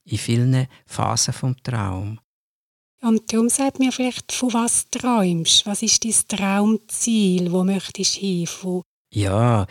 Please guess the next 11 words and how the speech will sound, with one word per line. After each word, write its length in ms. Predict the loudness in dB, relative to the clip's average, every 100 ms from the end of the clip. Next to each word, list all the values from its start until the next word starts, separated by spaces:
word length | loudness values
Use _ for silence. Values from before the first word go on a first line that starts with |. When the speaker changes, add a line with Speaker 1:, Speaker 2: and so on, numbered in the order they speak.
| -10 _
Speaker 1:
wie, 260 | 2 2 4
wie 80 |
steht 360 | 2 4 2 2
doch 120 | 2
in 60 | 4
jedem 420 | 4 4 4 4
eso-Album, 1200 | 4 4 6 4 4 0 0 2 4 4 4 4 2 _ _
"Träume 440 | -2 2 6 6
nicht 220 | 6 4 2
dein 140 | 4
Leben, 520 | 6 8 6 6 4